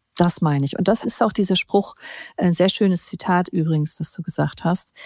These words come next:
Ich stelle mir das immer vor, wie Körper und Seele und Geist miteinander sprechen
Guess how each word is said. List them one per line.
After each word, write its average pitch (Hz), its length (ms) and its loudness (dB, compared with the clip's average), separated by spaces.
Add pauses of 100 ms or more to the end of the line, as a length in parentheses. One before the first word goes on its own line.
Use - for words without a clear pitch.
(300)
Ich - 80 -2
stelle 190 160 4
mir 196 60 6
das 180 120 4
immer 185 180 4
vor, 190 220 4
wie 180 80 4
Körper 208 420 4
und 170 160 2
Seele 196 360 4
und 180 140 0
Geist 196 340 4
miteinander 180 420 4
sprechen 240 560 0